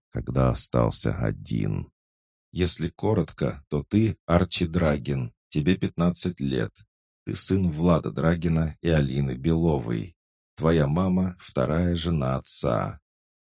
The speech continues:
Первая жена — твоя мачеха из императорского рода, Луиза Разящая. Арчи очень ее любил. После смерти Алины Беловой она заменила ему маму».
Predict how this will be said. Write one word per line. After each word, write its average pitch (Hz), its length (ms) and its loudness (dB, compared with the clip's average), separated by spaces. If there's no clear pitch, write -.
Первая 90 380 4
жена — 82 520 0
твоя 76 280 0
мачеха 80 680 -2
из 76 220 -4
императорского 76 840 0
рода, 58 500 -2
Луиза 82 500 2
Разящая. 71 1000 0
Арчи - 540 0
очень 85 400 0
ее 76 340 -4
любил. 73 640 -2
После 80 340 2
смерти 87 540 0
Алины 64 420 -2
Беловой 65 800 -4
она 85 380 0
заменила 76 640 -2
ему 73 400 -4
маму». 58 720 -4